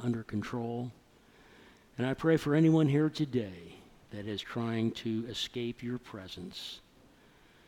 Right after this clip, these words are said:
trying to take matters into their own hands, that somehow today they would surrender to you. And they would say, "Lord Jesus, I want you to be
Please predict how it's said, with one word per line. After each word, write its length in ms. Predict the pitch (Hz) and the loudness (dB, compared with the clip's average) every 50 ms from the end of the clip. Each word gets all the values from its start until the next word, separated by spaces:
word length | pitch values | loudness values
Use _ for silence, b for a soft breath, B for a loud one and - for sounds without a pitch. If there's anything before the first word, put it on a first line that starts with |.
| B B B B B B B - | B B B B B B B -6
trying 320 | - - 143 151 151 151 147 | -2 0 4 4 4 4 4
to 80 | 151 | 2
take 260 | 135 - 151 147 - | 2 2 0 0 2
matters 480 | 131 135 139 139 143 147 143 147 127 - | 2 2 4 2 2 2 2 0 2 2
into 240 | 151 147 143 143 139 | 4 4 4 4 2
their 200 | 139 139 135 135 | 2 2 2 2
own 200 | 135 139 131 123 | 2 2 2 2
hands, 540 | 104 101 120 117 107 110 107 104 101 - - | 0 0 -2 -2 -2 -2 -2 -4 -4 -6 -8
that 120 | 110 - | -8 -6
somehow 500 | - - 143 143 139 131 131 135 135 135 | -4 -2 0 0 2 2 2 0 -2 -2
today 840 | - - 127 113 110 117 120 113 107 104 104 101 98 101 98 87 82 - _ b b b b b b b b b b _ | -2 -2 -2 -2 -2 -4 -4 -4 -4 -6 -6 -6 -6 -8 -10 -12 -14 -18 _ b b b b b b b b b b _
they 100 | - 110 | -8 -6
would 180 | 110 110 107 - | -6 -6 -6 -6
surrender 600 | - - 123 107 113 110 110 113 107 110 117 110 - | -8 -8 -8 -6 -4 -4 -2 -2 -2 -4 -6 -8 -6
to 100 | - 120 | -8 -8
you. 280 | 113 104 98 95 90 90 85 85 87 87 - - - _ _ _ b b b b b b b b b b b b b _ _ _ _ - | -6 -6 -8 -10 -10 -12 -16 -18 -20 -20 -20 -20 -20 _ _ _ b b b b b b b b b b b b b _ _ _ _ -8
And 100 | 110 104 | -6 -6
they 140 | 113 110 110 | -4 -4 -4
would 160 | 110 107 101 | -4 -4 -4
say, 240 | - - 131 117 117 | -4 -4 -4 -4 -4
"Lord 320 | 113 117 113 107 104 101 | -6 -6 -8 -8 -10 -10
Jesus, 920 | 101 107 107 104 104 101 - 104 95 95 - - - - - - - - - - - | -10 -10 -8 -8 -8 -8 -10 -10 -12 -12 -14 -14 -14 -14 -14 -16 -18 -20 -18 -12 -8
I 40 | 107 | -6
want 260 | 107 107 107 107 104 | -4 -4 -6 -6 -8
you 240 | 120 113 117 113 110 | -8 -6 -4 -4 -4
to 140 | 104 98 98 | -4 -8 -10
be 260 | - 107 104 98 95 | -10 -10 -10 -10 -12